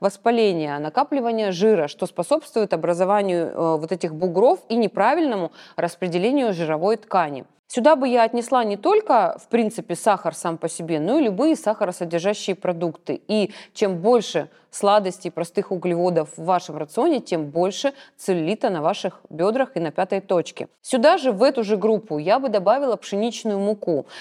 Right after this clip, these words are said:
Причем любого сорта, первого сорта, высшего сорта. А, мы ее меняем на цельнозерновую муку, любую, какую вам нравится, и не применяем обычную пшеничную муку, особенно в сочетании с сахаром, потому что сахар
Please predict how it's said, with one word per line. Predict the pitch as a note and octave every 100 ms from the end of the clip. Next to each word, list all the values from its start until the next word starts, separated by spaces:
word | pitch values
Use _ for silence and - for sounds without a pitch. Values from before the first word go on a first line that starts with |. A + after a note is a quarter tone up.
| -
Причем | G3 G3 C4+ B3 -
любого | A3+ A#3+ A#3 F3
сорта, | - F#3 D3 C#3+
первого | - A#3+ D4+ C4+ G#3+ G3 F#3 F3 -
сорта, | G3 F3+ - C#3+
высшего | G3+ C#4+ - G3
сорта. | G3 - G3+ F#3+ - D#3+ - - -
А, | E3+ E3
мы | G#3+ A#3
ее | F3 F3+ F#3+ E3+
меняем | E3+ A#3+ B3+ G#3 D#3+ C#3+ D3
на | E3+ F3+ D3+
цельнозерновую | - G3+ E3+ E3 F3+ G#3 A#3 C4
муку, | C#4 D4 D4+ C#4+
любую, | C4 C4 B3+
какую | G3+ - A3
вам | G3+ G#3
нравится, | G#3 G3 F3+ - - _
и | C4+
не | D4 G#3+
применяем | A3+ A#3 A#3 G3 E3 D#3
обычную | E3+ G#3 - F3+
пшеничную | E3 G3+ F#3 - E3+
муку, | F3 F#3 F#4+
особенно | - F#3 C4+ C#4 F#3+
в |
сочетании | F#3 F3 - A3 B3 G3
с | E3 -
сахаром, | F#3+ E3+ D3 D#3
потому | E3 G3+
что | G3+ F3+
сахар | - A3 G#3 E3